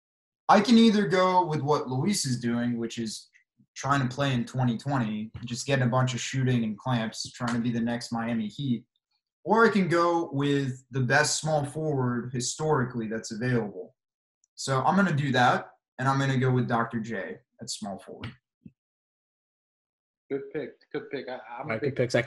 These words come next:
Speaker 3: I really can't argue that. Um,
Speaker 2: Doctor J, Doctor J is a freaking tank, man. I,
Speaker 3: but
Speaker 2: I,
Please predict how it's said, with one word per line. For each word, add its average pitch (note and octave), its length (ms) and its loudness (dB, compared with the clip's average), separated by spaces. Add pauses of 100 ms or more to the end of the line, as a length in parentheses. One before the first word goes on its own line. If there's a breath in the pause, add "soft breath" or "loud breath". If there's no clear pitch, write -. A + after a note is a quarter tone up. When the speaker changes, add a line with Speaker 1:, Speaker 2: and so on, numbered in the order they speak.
(120)
Speaker 3:
I B2 40 4
really B2+ 220 6
can't A2+ 200 0
argue G#2 300 0
that. G2 420 -4
Um, F#2+ 500 -2 (420)
Speaker 2:
Doctor D#3 260 -10
J, D#3 180 -6
Doctor D3+ 320 -10
J D#3 100 -10
is D3 120 -10
a C3+ 40 -18
freaking B2+ 380 -16 (160)
tank, A#2 180 -20 (120)
man. - 280 -20
I, A#2 40 -18 (140)
Speaker 3:
but D3 200 6 (460)
Speaker 2:
I, C#3+ 80 -6